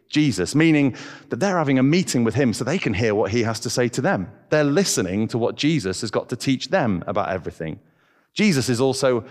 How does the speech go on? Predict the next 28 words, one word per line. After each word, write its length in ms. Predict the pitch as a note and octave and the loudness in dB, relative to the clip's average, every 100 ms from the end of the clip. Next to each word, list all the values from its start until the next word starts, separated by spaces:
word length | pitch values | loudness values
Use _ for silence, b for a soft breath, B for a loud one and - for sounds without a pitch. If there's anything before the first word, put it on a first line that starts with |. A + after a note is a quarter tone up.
| B B B | B B B
their 560 | A2+ F#3 D3 F#2+ E2 - - - | 2 2 4 0 -2 -8 -16 -6
king. 360 | G#2+ D#2 C#2+ - _ _ _ _ _ _ _ _ _ - | -4 -2 -6 -14 _ _ _ _ _ _ _ _ _ -2
They've 180 | D#3 F3 | 0 2
come 160 | D3+ C3 | 2 2
to 100 | A#2 | 4
hear 200 | A2+ A2+ | 2 2
what 200 | A#2 - | 0 0
he 420 | D#3+ B2+ F#2 D#2 - - | 0 2 0 -6 -16 -8
has 240 | G#2+ F2+ | -6 -4
to 100 | - | -4
say. 420 | F#2+ G2 E2 - - _ _ _ _ _ _ _ _ _ _ _ _ _ _ _ C#3+ | -4 -4 -4 -8 -14 _ _ _ _ _ _ _ _ _ _ _ _ _ _ _ -4
This 120 | D3+ | -4
is 80 | - | 0
further 300 | D#3+ D3 D3+ | 2 2 2
evidence 300 | C#3+ G#2 - | 0 -2 -2
that 140 | G#2+ | -4
the 80 | A#2 | -4
whole 500 | - - E3 F3+ F3 | -8 -8 -2 0 0
of 80 | D#3 | 2
the 100 | D3 | 2
Old 180 | C#3+ | 0
Testament 540 | - C#3+ - G#2 F2 - B B | -2 -6 -4 -4 -4 -6 B B
was 160 | A#2+ - | -6 -2
all 320 | E3 F3 B2+ | -2 0 -2
waiting 500 | A#2+ E3 D#3+ C3+ A#2+ | -2 -2 0 0 -2
for 160 | - | -2
Jesus 600 | G#2+ C#3 D#3 A2+ G2 - | -4 -2 0 0 -4 -6
himself. 800 | - A2 G#2 - G#2+ E2 - - | -6 -4 -2 0 0 -2 -16 -20